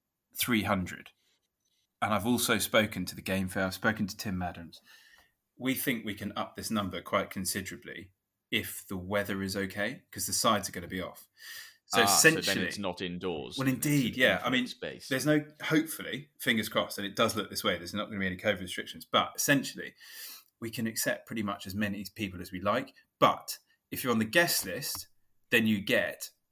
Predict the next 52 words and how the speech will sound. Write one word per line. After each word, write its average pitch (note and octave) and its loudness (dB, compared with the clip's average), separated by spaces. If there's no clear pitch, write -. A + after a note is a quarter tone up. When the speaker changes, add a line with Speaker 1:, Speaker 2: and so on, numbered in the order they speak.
Speaker 1:
free G#2+ -4
drinks F#2 -6
from F2 -10
the G2+ -14
Borders F#2 -6
Distillery. - -10
So - -6
that's A#2 4
the - -4
crucial G2+ -2
bit. F#2 -8
Speaker 2:
Yeah, F#2 0
Speaker 1:
Um, F2+ -4
Speaker 2:
yeah. E2 -6
Speaker 1:
if - -8
you A#2 4
wanna A2 4
be G2+ 2
having G2+ 4
some G2 2
of F#2+ 2
those F#2+ 0
awesome G2 -2
drinks F#2 -4
we F#2 -6
had F2+ -2
on F2 -8
the F2 -10
last F#2 -4
pod, D#2 -4
uh, F#2 2
you A2 0
need G#2 4
to - -10
be G#2 2
on F2+ 0
the F2+ -6
guest F2+ -2
list. F#2 -8
And G#2+ 0
I G#2+ 6
know G#2+ 6
that G#2+ 0
you've A2 4
added F#2+ 4
loads G2 0
of E2+ -12
people F2 -8
to E2 -14
the F2+ -10
guest F2 -6
list - -8